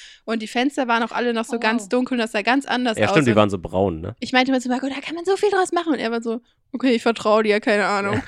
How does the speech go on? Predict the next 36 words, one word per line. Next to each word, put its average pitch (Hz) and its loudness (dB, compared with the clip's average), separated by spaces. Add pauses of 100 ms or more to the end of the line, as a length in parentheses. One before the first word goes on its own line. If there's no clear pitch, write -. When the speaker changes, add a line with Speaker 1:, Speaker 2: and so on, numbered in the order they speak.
(260)
Speaker 1:
Und 240 0
hätte 285 2
das 254 2
hier 226 4
aber 233 4
schon 247 0
so, 208 -2
wäre 214 2
das 240 -2
so 214 -2
gestaged 226 -2
gewesen, 196 0 (520)
wärst 240 0
du, 262 0
glaub 208 -2
ich, 104 -6
Speaker 3:
Ja, 104 4
Speaker 1:
auch 101 6
Speaker 3:
dann 95 6
Speaker 1:
so 107 4
Speaker 3:
hätte 123 6
man 123 6
Speaker 1:
gewesen, 113 6
Speaker 3:
wahrscheinlich 117 4
Speaker 1:
„Hey, - -4 (100)
Speaker 3:
viel 113 6
Speaker 1:
geil.“ 104 4
Speaker 3:
schneller 101 4
gesagt, 92 -2
so, 90 -6
„Ja, 85 -2
ich 110 -2
Speaker 2:
Ja. 104 -2
Speaker 3:
zieh 98 0
da 90 4
ein.“ 85 -6